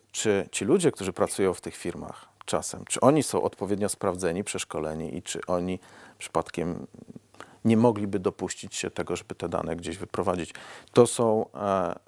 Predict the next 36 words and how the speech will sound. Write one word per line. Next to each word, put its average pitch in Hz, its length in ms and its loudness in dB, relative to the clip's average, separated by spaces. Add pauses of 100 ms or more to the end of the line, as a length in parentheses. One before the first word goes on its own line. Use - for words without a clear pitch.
(500)
to, - 160 0
to - 80 0
jest - 140 2
pierwsze, 131 360 4
na 110 100 2
co 107 120 -6
zwracam 104 420 0
uwagę 107 340 0
zawsze, 117 340 0
zanim 143 380 0
przejdziemy 127 420 0
do 113 100 -4
cybersecurity. 110 840 -2
Cybersecurity 120 680 0
zaczyna 107 320 -2
się - 100 -4
u 110 100 -2
nas 98 160 2
w 92 100 -12
głowie. 87 340 0 (960)
E, 104 260 4 (200)
i, 104 400 0
i, 104 240 0
i 120 40 -4
to 127 120 2
powinien 110 280 2
być 98 120 -4
ten 98 140 -6
pierwszy 104 380 -2
element, 92 300 -2
czyli 90 160 -4
zbudowanie 104 500 0
sobie 127 340 0
świadomości 92 720 -4
w - 80 -16
głowie, 90 400 -2